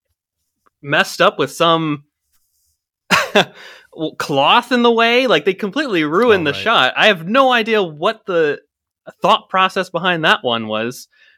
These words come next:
Speaker 1: Rather than showing probably the coolest image of Batman I've ever seen in my life, with Affleck in full form, <laughs> then he does that great landing right onto the, onto the, um,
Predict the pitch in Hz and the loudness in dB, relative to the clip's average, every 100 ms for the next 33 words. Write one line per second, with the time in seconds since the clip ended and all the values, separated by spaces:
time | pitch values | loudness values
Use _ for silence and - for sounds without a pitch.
0 | - 123 151 147 147 156 151 135 - 160 | 0 2 2 0 0 0 0 -6 -6 -2
1 | 202 165 143 - 240 226 220 185 185 147 | 0 -2 -4 -4 -2 -2 -2 -4 -2 -2
2 | 123 143 165 147 135 135 143 131 - 147 | -2 -2 -2 -4 -2 -2 -2 -4 -6 -4
3 | 135 123 127 113 117 123 120 135 156 165 | -2 0 0 -2 -2 -6 -2 -2 -2 -4
4 | 143 123 113 - 175 202 196 - 190 165 | -6 -8 -10 -6 -2 0 -2 -4 -2 -2
5 | 127 135 _ - - 254 247 254 - - | -2 -6 _ -20 -2 0 2 2 0 -2
6 | - - - - 135 143 151 160 160 139 | -20 -20 -10 0 2 4 2 4 4 2
7 | - 135 147 190 165 143 156 151 135 131 | -2 -4 0 0 -2 -2 0 0 0 0
8 | 147 147 143 135 127 120 120 _ _ _ | 2 0 -2 -2 0 0 -4 _ _ _
9 | - 127 127 139 127 120 110 107 110 | -10 -8 -6 -8 -6 -4 -4 -6 -8